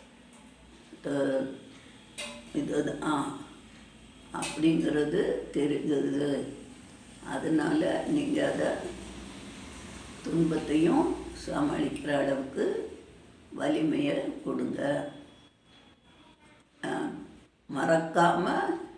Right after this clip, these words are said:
என்னைய இருக்கும்படி வைங்க" அப்படின்னு ஒரு வரத்தை கேட்டுட்டு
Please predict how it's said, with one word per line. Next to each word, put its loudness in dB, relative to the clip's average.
என்னைய 2
இருக்கும்படி 2
வைங்க" -2
அப்படின்னு 0
ஒரு 2
வரத்தை 0
கேட்டுட்டு -4